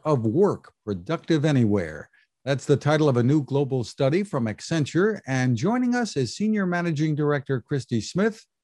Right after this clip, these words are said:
Global Lead of Talent and Organization at Human Potential. Thanks for joining us, Christy.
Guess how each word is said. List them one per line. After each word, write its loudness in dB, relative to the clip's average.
Global -2
Lead 0
of -4
Talent -4
and -2
Organization -2
at -4
Human -8
Potential. -6
Thanks -6
for -4
joining 0
us, -6
Christy. -6